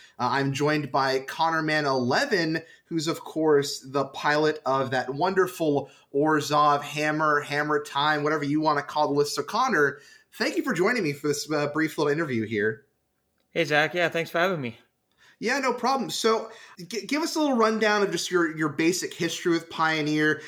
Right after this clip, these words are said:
Speaker 1: I saw you had several, like, top thirty-twos and challenges and whatnot with Gruul Midrange. You had a twenty-seventh place at the Champs with Burn.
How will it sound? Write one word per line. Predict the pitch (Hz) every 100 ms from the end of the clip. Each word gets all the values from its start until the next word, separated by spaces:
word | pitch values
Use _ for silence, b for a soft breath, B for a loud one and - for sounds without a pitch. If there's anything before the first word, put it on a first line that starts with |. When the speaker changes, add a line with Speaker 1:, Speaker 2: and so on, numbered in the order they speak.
| B
Speaker 1:
I | 139
saw | 143 - 180
you | 170
had | 170 156
several, | 143 - 160 165 160 156
like, | 143 139 - B B B _
top | - 165 160 -
thirty-twos | - 160 160 143 170 165 160
and | 147
challenges | 139 147 156 151 147 147
and | 151
whatnot | 147 151 147 139
with | 131
Gruul | 143 147 131
Midrange. | 147 160 160 160 156
You | 143
had | 135
a |
twenty-seventh | 135 151 147 143 160 143 139
place | - 151 143 139
at | 123
the | 123
Champs | - 147 147
with | 117 -
Burn. | 170 180 180